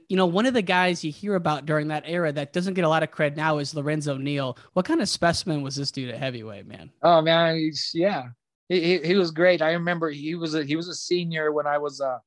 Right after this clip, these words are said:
Speaker 2: uh, uh, he was a junior when I was a freshman. We were at, at the N C A As together, and he just had the, the coolest phrases. He would say, "How can I
Speaker 1: <laughs>
Speaker 2: lose with the moves I choose to use?" <laughs> You know?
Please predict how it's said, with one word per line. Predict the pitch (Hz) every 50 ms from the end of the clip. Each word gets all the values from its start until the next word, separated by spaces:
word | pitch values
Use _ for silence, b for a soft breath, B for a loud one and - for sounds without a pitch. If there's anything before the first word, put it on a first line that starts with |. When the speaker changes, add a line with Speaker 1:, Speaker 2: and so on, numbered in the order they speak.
| _ _ _ _ _
Speaker 2:
uh, | 135 131 123 123 120 117 113 - - _ _ _ - - _ -
uh, | 123 120 113 - - _ _ _
he | 123 151
was | 170 156 143
a | 139 127
junior | 120 147 208 214 190 185 180 170 160 - - _ _ 147 - _
when | - 143 147
I | 147
was | 147 139 131
a | 127
freshman. | - 151 143 123 - - 143 139 139 135 B B B B -
We | 156
were | 160 165
at, | 151 - - -
at | 156 131
the | 143 151
N | 151 147
C | - - 160 156 156
A | 151
As | 143 135
together, | 143 143 147 147 147 151
and | 151 160
he | 185 226 262
just | 247 220 170 131
had | 165 165 156 143
the, | 147 139 135 _ _
the | 131 139 123
coolest | - - 175 170 156 151 131 - 131 131 127 - _
phrases. | - - 151 143 143 139 127 131 127 117
He | 135 139
would | 131 139 131 -
say, | - 143 135 135 135 127 120 B B B B B B B
"How | - 185 233 208
can | - 196
I | 165 156 147
Speaker 1:
<laughs> | 147 156 185
Speaker 2:
lose | 190 170 151 139 127 123
with | 135 151 147 -
the | 139
moves | 135 143 156 170 165 147 135 117 127
I | 123 120
choose | 117 - - 170 151 123 110 -
to | - 123
use?" | 113 117 139 139 127 117 98 92 - - - - - _ _ _
<laughs> | _ 220 - - -
You | 285 202 151 123 190 - 160 - 170 180 - - - - - - 143 156 - - 190 190 156 202 196 - - - 175 175
know? | 170 175 170 165 170 170 170 165